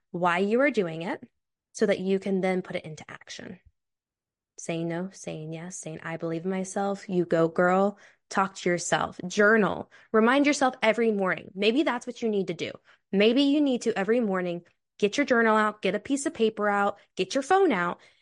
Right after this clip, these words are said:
and type or write yourself what your why is. What is that goal and why are you doing it? And if you don't do anything else, do that. The other piece is at night, maybe remind yourself,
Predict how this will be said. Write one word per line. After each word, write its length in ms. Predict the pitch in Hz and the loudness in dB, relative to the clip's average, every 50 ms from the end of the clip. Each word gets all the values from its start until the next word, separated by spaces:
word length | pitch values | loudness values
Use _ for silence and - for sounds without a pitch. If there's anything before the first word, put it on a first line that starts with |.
| _ - | _ -2
and 200 | 190 202 208 202 | 0 0 0 0
type 400 | - - 254 269 320 330 330 - _ _ | -2 -2 0 0 0 0 -2 -6 _ _
or 120 | - 277 285 | -2 0 2
write 240 | 277 285 302 - - | 2 0 0 0 -2
yourself 580 | 214 202 196 - 175 165 170 175 175 - - _ _ _ _ _ _ _ | -4 -6 -6 -6 -6 -4 -4 -4 -6 -6 -10 _ _ _ _ _ _ _
what 540 | - 175 175 175 180 180 180 185 220 220 - | -8 -6 -4 -4 -4 -4 0 2 2 2 2
your 140 | - 226 220 | 4 2 4
why 400 | 202 190 175 160 160 - - - | 4 4 2 0 0 -4 -6 -10
is. 320 | - - - - - - - _ _ _ _ _ _ _ _ _ _ _ _ _ _ _ _ _ _ | -10 -10 -12 -12 -12 -12 -16 _ _ _ _ _ _ _ _ _ _ _ _ _ _ _ _ _ _
What 140 | - - 233 | 2 4 4
is 120 | 269 269 | 4 4
that 200 | 285 285 269 247 | 4 2 2 2
goal 240 | 233 233 233 233 233 | 4 4 6 6 4
and 220 | - 190 180 175 175 | 2 0 0 0 0
why 200 | 180 185 185 180 | 0 0 0 -2
are 60 | 180 | -2
you 200 | 180 175 175 175 | -4 -4 -4 -6
doing 320 | 170 170 151 165 - - | -6 -6 -8 -8 -8 -10
it? 180 | 78 71 - - _ _ _ _ _ _ _ _ _ _ _ _ _ _ - | -10 -10 -12 -14 _ _ _ _ _ _ _ _ _ _ _ _ _ _ 0
And 80 | 208 | 2
if 60 | 214 | 2
you 60 | 214 202 | 4 4
don't 200 | 247 247 254 247 | 4 2 2 2
do 100 | 233 - | 0 0
anything 400 | - 226 254 262 254 285 294 269 | 2 4 4 4 4 4 2 2
else, 420 | 254 202 185 - - - - - - _ _ _ _ _ | 2 0 -2 -6 -8 -12 -14 -14 -16 _ _ _ _ _
do 180 | - 208 196 190 | -4 -2 -2 -2
that. 440 | 170 - - - - - - - _ _ _ _ _ _ _ - | -2 -4 -8 -12 -16 -20 -20 -20 _ _ _ _ _ _ _ 0
The 120 | - 220 | 4 4
other 160 | 220 220 269 262 | 6 6 4 4
piece 540 | 269 - 294 311 349 349 - - - - - _ _ _ _ - | 4 4 4 4 4 2 0 -6 -8 -8 -12 _ _ _ _ -2
is 140 | 220 202 | 0 0
at 100 | 214 185 | 0 2
night, 320 | 185 196 196 196 214 233 - - | 2 2 2 2 0 -2 -2 -2
maybe 360 | 214 190 180 - 170 160 165 160 | -2 -2 -2 -2 -4 -6 -6 -4
remind 340 | 180 190 196 202 196 208 | -2 0 0 0 0 0
yourself, 680 | 214 233 226 226 - 214 196 190 190 185 - - - - | 0 -2 -2 -2 -4 -4 -2 -2 -4 -4 -8 -12 -20 -20